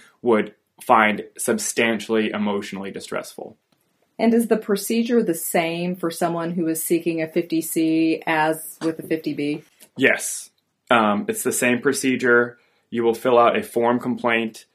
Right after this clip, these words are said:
Speaker 1: If the judge will review it, if the judge thinks there's enough in the form to give rise to a no contact order, they'll issue a temporary ex parte order.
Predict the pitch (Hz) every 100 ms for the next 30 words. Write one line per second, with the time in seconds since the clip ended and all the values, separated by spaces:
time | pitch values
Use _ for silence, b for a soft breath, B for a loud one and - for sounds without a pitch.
0 | - 113 107 - 117 113 113 107 107 101
1 | 101 117 127 135 110 - 110 113 110 -
2 | 113 110 104 101 107 120 - - 113 101
3 | 95 123 123 127 135 131 _ _ _ _
4 | _ - 110 104 - - 127 110 113 110
5 | 110 120 - - 113 110 107 110 110 107
6 | 107 113 113 117 110 120 127 117 110 -
7 | _ _ - 117 127 110 101 - 120 113
8 | 120 113 113 120 110 107 - 117 107 110
9 | 110 113 120 131